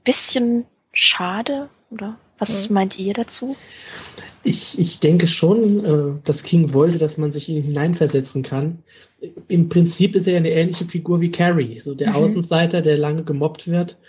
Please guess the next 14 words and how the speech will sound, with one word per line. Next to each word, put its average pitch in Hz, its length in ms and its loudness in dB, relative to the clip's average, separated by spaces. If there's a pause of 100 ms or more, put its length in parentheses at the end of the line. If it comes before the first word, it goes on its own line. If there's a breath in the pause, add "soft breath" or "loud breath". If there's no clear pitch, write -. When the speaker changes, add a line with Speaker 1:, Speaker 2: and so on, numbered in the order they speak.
(180 soft breath)
Speaker 3:
und 135 120 -8
dann 151 120 -2
bricht's 165 300 2
aus 160 100 4
ihm 151 120 4
heraus. 151 440 2 (280 loud breath)
Aber 151 140 -4
ich - 160 -2
sehe - 340 0
das 170 180 2
genauso 165 400 4
wie 165 100 4
du. 185 300 2
Ich - 360 -6